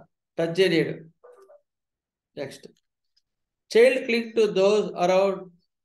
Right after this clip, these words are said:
cries and wins to if anyone touches it. అట్లా వాళ్ళని, "అరే ఎట్లా ఉందని?" పట్టుకుని పోతే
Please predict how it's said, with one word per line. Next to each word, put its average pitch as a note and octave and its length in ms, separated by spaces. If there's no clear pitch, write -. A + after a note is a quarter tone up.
cries A3+ 360
and A3 220
wins G#3 300
to G3 80
if F3+ 80
anyone F3+ 600
touches F#3 440
it. F3 220
అట్లా F#3+ 220
వాళ్ళని, G#3 320
"అరే G#3+ 180
ఎట్లా A#3 260
ఉందని?" C4 280
పట్టుకుని B3+ 260
పోతే D4+ 140